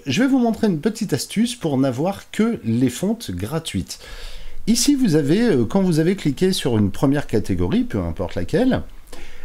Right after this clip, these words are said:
vous avez ici, euh, cette petite série d'options. Donc là, vous allez cliquer sur plus d'options et ici, on va choisir domaine public, cent pour cent gratuit. Euh, et puis ici, on va cliquer sur donationware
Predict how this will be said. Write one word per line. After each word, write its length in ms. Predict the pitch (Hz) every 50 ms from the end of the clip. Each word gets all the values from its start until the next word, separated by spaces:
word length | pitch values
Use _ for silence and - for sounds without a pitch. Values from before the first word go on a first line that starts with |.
| - -
vous 380 | 101 104 123 185 254 269 220 202
avez 480 | 160 123 107 110 135 160 185 190 - - -
ici, 560 | 139 - - - - - 196 226 240 226 127
euh, 260 | 110 156 156 160 156
cette 720 | 147 - - - - - - 254 247 247 - - - 185
petite 480 | 165 156 - 240 233 240 - 269 - -
série 300 | - - 180 160 202 196
d'options. 480 | 147 139 - - - - 95 92 117 - - - - - - - - - -
Donc 320 | 87 101 147 170 170 - 220
là, 80 | 226
vous 180 | 226 208 160 131
allez 180 | 143 147 151
cliquer 360 | 147 - - 151 - - 196 190
sur 260 | - - 139 120 -
plus 300 | - - 233 240 202 143
d'options 480 | 127 110 - - - 139 165 196 190 -
et 120 | 135 147
ici, 260 | 180 180 - - 254
on 80 | 226 196
va 80 | 170 147
choisir 500 | - - 104 98 98 95 85 80 - - - - - - - - - -
domaine 480 | 101 101 120 220 262 247 226 196 165
public, 600 | - - 131 113 104 110 123 151 - - - - - - - - - - -
cent 320 | - - - - 240 247
pour 180 | 240 240 190 190
cent 160 | - - 147
gratuit. 560 | 131 - - 101 101 - - - 117 156 220 - - - - - - - - - - - -
Euh, 380 | 120 127 131 135 135 131 135 127 -
et 80 | 139 143
puis 240 | 139 - - 208 202
ici, 180 | 170 - -
on 100 | 233 214
va 120 | 156 131 -
cliquer 400 | - - 135 120 - - 208 214
sur 240 | 208 - 170 151
donationware 920 | 110 104 127 170 247 254 220 185 - - - 135 127 139 180 214 226 196